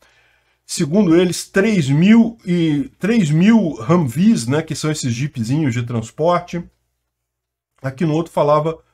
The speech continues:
um outro número, né? Mas pode ser que tenha vinte e dois mil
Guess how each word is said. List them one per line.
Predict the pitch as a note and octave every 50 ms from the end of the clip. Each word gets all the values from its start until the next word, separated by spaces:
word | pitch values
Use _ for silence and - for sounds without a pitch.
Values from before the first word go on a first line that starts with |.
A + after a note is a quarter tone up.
| _ _ _ -
um | D#3+ D#3+ D#3+
outro | D#3+ E3 E3+ E3+ - F3+ D#3
número, | D3+ D#3 E3 D3+ B2 A2+ G#2+ G#2 G2 A2
né? | C3+ D3+
Mas | D#3+ F3+ F#3 F3 - -
pode | - G#3 G#3+ F#3
ser | - - G3+
que | G3 F3+
tenha | - - F3 E3+ E3 D#3 C3 A2 F#2 - - _ _
vinte | - D#3+ G#3+ G#3+ - -
e |
dois | C3+ C#3 E3+ E3 C#3 A#2
mil | G#2+ A2+ C3 D#3 D3+ A#2+ - -